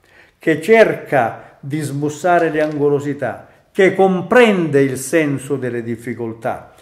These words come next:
che riesce a stemperare i toni,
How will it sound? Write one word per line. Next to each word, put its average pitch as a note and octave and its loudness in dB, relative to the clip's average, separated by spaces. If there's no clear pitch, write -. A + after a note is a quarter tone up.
che F3+ 6
riesce F3+ 0
a E3 2
stemperare F#3 2
i D3 -2
toni, A#2 -2